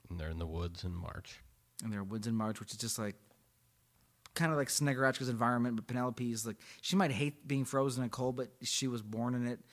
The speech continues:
Speaker 2: So, like, she's just used to suffering.
Speaker 1: Yeah.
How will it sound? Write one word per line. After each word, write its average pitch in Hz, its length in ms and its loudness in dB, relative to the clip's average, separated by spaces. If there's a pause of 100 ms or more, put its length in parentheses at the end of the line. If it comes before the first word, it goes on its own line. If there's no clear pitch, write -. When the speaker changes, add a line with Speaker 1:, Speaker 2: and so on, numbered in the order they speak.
(260)
Speaker 2:
So, - 160 -6
like, 113 160 0
she's 131 200 0
just - 260 2 (100)
used 151 340 4
to 143 60 2
suffering. 131 680 2 (1000)
Speaker 1:
Yeah. - 120 -4